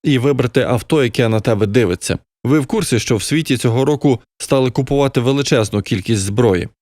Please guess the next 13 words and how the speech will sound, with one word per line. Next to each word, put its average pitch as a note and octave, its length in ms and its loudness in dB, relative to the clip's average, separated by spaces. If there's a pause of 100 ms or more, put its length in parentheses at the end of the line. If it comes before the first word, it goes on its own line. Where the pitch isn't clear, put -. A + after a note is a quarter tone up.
Тому A#3 300 2
потрібно F3 440 -2
було D#3 240 0
мотивувати F3 760 2
виробників A#2+ 680 0
видати B2 540 0
продукцію A#2+ 640 -2
оперативно B2+ 800 0
і A2+ 80 0
не G#2+ 80 0
втратити A#2+ 580 0
в A2 40 -2
якості. G#2+ 600 -4